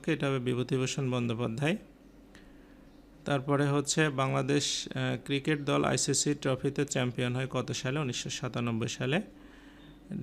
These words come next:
Direct to indirect সেন্টেন্স করতে বলছে। He said, "I am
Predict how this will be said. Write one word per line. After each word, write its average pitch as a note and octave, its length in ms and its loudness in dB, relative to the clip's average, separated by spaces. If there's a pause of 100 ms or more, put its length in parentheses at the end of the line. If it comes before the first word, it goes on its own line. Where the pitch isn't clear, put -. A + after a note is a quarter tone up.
Direct D3+ 360 4
to - 200 -2
indirect C3 600 0
সেন্টেন্স C3 480 -2
করতে B2+ 260 -2
বলছে। A#2+ 320 0
He C#3 160 0 (160)
said, D3 180 4
"I C3 260 2
am B2+ 60 0